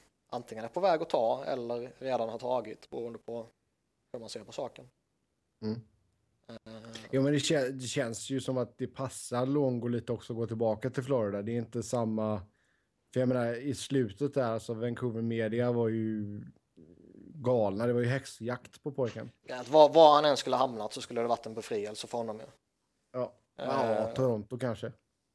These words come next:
Speaker 1: Nej, det skulle vara bättre än Vancouver, liksom.
Speaker 2: Alltså, oj.
Speaker 1: Ja, det, jo, det var ju
Speaker 2: Oj,
Speaker 1: absurt.
Speaker 2: oj.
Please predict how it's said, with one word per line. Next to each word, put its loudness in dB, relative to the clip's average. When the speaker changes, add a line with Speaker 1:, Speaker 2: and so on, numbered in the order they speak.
Speaker 1:
Nej, 8
det -2
skulle -4
vara -4
bättre -8
än -8
Vancouver, -12
liksom. -16
Speaker 2:
Alltså, -4
oj. -6
Speaker 1:
Ja, -4
det, -12
jo, -16
det -14
var -10
ju -10
Speaker 2:
Oj, -14
Speaker 1:
absurt. -8
Speaker 2:
oj. 0